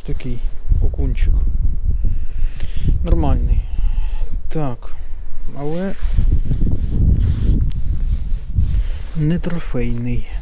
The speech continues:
Нам треба більшенький. О, ще один. Ну, це поменший. Це поменший. Це такий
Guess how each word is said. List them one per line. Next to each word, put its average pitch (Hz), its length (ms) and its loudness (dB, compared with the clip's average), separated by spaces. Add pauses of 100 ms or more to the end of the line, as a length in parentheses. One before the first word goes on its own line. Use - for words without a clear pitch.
(140)
Нам 165 240 2
треба 170 300 -2
більшенький. - 840 0 (4000)
О, 151 280 -4 (760)
ще - 260 -8
один. 165 240 -8
Ну, 196 60 -4
це 196 140 -4
поменший. 139 600 -6 (520)
Це - 160 -6
поменший. 127 600 -4 (1300)
Це - 100 2
такий - 380 0